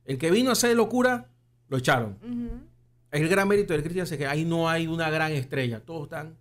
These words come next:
Speaker 1: todos tienen
Speaker 2: Al
Speaker 1: su
Speaker 2: mismo
Speaker 1: trabajo.
Speaker 2: nivel, exacto.
Speaker 1: Y ellos saben que al hacer todo su trabajo, les va bien a todos. Pero ya son, ya son pelados que vienen de la sub diecisiete, de la sub veinte, de la sub veintidós, que ya se, se estrellaron en otros lados y ya aprendieron.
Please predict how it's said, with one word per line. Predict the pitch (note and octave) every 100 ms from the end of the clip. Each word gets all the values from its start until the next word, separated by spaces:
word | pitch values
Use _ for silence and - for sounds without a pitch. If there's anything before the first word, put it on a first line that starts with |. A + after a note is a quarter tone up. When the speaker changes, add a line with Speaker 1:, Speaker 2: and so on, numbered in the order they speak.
| _ _ _ _ _ _ _ _ _ _ -
Speaker 1:
todos | F#3 F3+
tienen | G3+
Speaker 2:
Al | G#3+
Speaker 1:
su | A3+
Speaker 2:
mismo | A3+
Speaker 1:
trabajo. | A#3+ A3+
Speaker 2:
nivel, | G#3 E3+ D#3+ -
exacto. | - F3 -
Speaker 1:
Y | - D3+
ellos | E3
saben | E3+ E3 E3+
que | C#3
al | A#2+ B2
hacer | A#2 C3+ B2+
todo | D#3 D3+
su | D#3+
trabajo, | E3 D#3+ C#3+ D#3+ -
les | A2
va | B2+
bien | B2
a | A#2
todos. | B2 A2+ G#2 _ _ _ _ _ -
Pero | D#3+ E3+
ya | D#3+ E3
son, | - F3+ F3+ B2
ya | B2+
son | D#3
pelados | C#3+ C#3+
que | C#3
vienen | C3+ C#3+
de | B2+
la | A#2
sub | B2+
diecisiete, | B2 A#2 G#2+ - - - _ -
de | B2+
la | A#2
sub | C3+ A2+
veinte, | G#2+ - - -
de | B2+
la |
sub | B2 C#3+
veintidós, | C3 B2 A2 G#2 _ _ _ _ _
que | C3+
ya | C#3 C#3+
se, | E3+ - -
se | D3
estrellaron | C3 B2+ C3+ C#3
en | B2+
otros | B2+ C3
lados | C3+ B2+ C#3+
y | B2+ B2
ya |
aprendieron. | B2 B2+ A#2+ G#2+